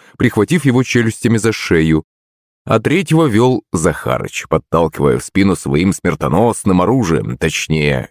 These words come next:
виллами. Кто бы сомневался. В сарае лежат несколько видов артефактов от молниевых до парализующих, но он выбрал самое эффективное, на его взгляд, оружие. «Пошёл!» Захарыч вновь грубо подтолкнул типа в чёрном костюме в спину, и тот чуть не загремел на асфальт.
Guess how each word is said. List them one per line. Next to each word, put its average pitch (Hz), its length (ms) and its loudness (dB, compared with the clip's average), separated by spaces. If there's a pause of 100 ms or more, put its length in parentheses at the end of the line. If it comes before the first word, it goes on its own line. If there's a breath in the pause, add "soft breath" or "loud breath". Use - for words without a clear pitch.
виллами. 87 720 -2 (100)
Кто - 180 0
бы 87 100 2
сомневался. 65 720 -4 (200 loud breath)
В - 60 -18
сарае 80 360 0
лежат 80 340 -2
несколько 82 460 0
видов 82 280 0
артефактов - 640 -2
от - 140 -4
молниевых 80 760 2
до 71 120 2
парализующих, 80 1000 0
но 90 440 0 (300)
он 147 280 2
выбрал 107 420 2
самое 90 500 0
эффективное, 65 600 -4
на 65 80 -4
его 67 220 -2
взгляд, 64 380 -8
оружие. 64 500 -8 (480)
«Пошёл!» 90 560 -2 (100)
Захарыч 156 540 -2
вновь 110 460 2
грубо 131 340 2
подтолкнул 117 840 0
типа 120 300 0
в - 80 -12
чёрном 120 380 0
костюме 107 500 0
в - 80 -8
спину, 117 520 2
и 123 40 2
тот 113 200 -2
чуть - 440 0
не 110 160 4
загремел 98 760 0
на 117 160 2
асфальт. - 600 -4